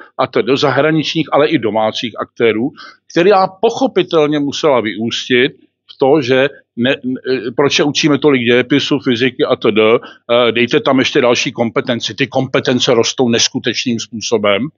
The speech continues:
Já vždycky z legrace říkávám, a ještě musí přibýt třeba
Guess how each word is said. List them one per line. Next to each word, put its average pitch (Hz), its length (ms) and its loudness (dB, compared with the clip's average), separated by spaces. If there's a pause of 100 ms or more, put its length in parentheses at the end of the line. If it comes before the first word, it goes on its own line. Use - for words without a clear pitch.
(340)
Já 127 200 4
vždycky 139 400 -2 (140)
z 117 40 -6
legrace 135 480 2
říkávám, 135 600 2 (420)
a 147 40 0 (140)
ještě 160 260 0
musí 156 280 0
přibýt 151 360 -6
třeba 131 240 0